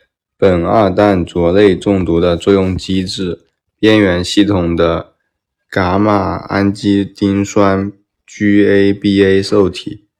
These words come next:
一百六十四、阿片类中毒三联征，昏迷、呼吸抑制、瞳孔缩小。一百六十五、乐痉挛等于剧烈运动加大量出汗，加饮用低张性液体，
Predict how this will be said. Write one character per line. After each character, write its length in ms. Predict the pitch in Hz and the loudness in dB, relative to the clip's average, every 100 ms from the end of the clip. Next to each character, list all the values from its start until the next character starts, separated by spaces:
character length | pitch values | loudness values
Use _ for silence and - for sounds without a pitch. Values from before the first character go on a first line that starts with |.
| _ _ _ _ | _ _ _ _
一 120 | 104 | -2
百 140 | 98 | 0
六 180 | 95 101 | 4 4
十 180 | 95 92 | 2 -4
四、 420 | - 104 90 - _ _ _ _ _ _ _ _ _ _ _ | -6 -6 -6 -8 _ _ _ _ _ _ _ _ _ _ _
阿 220 | 104 104 | -2 0
片 380 | 104 - 120 95 | 0 0 2 2
类 220 | 98 95 | 2 2
中 300 | 90 107 101 | 0 0 0
毒 180 | 87 90 | 0 -6
三 240 | 90 104 101 | -4 -2 0
联 280 | 87 87 | -2 -4
征， 400 | 85 90 87 95 - | -4 -4 -4 -8 -14
昏 280 | - 107 107 | 0 2 4
迷、 300 | 92 85 87 | 0 -2 -6
呼 240 | - 95 | -6 -6
吸 320 | - 101 101 | -2 -2 0
抑 120 | 101 | 0
制、 240 | 95 92 87 | -2 -6 -6
瞳 260 | - 90 92 | -8 -10 -8
孔 200 | 101 82 | -8 -10
缩 220 | - 92 | -6 -6
小。 340 | 92 92 - _ _ _ _ _ _ | -4 -6 -6 _ _ _ _ _ _
一 140 | - 104 | -4 0
百 160 | 92 | 2
六 180 | 95 104 | 4 2
十 200 | 101 95 | 2 -2
五、 280 | 95 87 120 | -2 -4 -8
乐 200 | 117 110 | 0 2
痉 220 | 95 - 107 | 2 0 0
挛 240 | 92 92 | 0 -2
等 220 | 95 87 | -2 -2
于 160 | 82 85 | -2 -4
剧 180 | - 101 | -4 -2
烈 180 | 98 95 | 0 2
运 220 | 104 98 | 0 0
动 240 | 92 85 | -2 -4
加 280 | 82 95 95 | -6 -4 -4
大 160 | 104 98 | -2 -2
量 240 | 92 92 | -4 -6
出 240 | - 95 | -6 -6
汗， 340 | 95 104 90 85 _ _ _ | -4 -4 -6 -10 _ _ _
加 380 | - 95 95 92 | -4 -2 -2 -4
饮 320 | 92 85 82 | -4 -4 -2
用 280 | 101 95 87 | -2 -2 -6
低 260 | - 98 | -6 -4
张 300 | 95 98 95 | 0 0 0
性 260 | 95 101 92 | -2 -4 0
液 200 | 101 92 | 0 0
体， 360 | 87 - - | -4 -12 -16